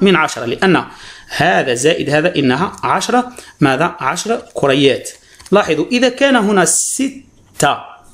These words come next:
على عشرة، فاعلموا دائمًا أن هذا المجموع دائمًا يساوي لنا واحد.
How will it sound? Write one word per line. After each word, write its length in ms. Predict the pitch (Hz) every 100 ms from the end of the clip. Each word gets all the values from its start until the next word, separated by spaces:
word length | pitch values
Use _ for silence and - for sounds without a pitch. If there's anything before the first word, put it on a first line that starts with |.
| _ - _ - - -
على 260 | 127 135 127
عشرة، 420 | 151 180 196 202
فاعلموا 480 | - 175 175 165 131
دائمًا 480 | 160 - 156 135
أن 120 | 151 131
هذا 320 | 127 185 175
المجموع 360 | 139 131 180
دائمًا 340 | 135 139 202 214
يساوي 300 | 214 - 214
لنا 120 | 247
واحد. 300 | 170 120 107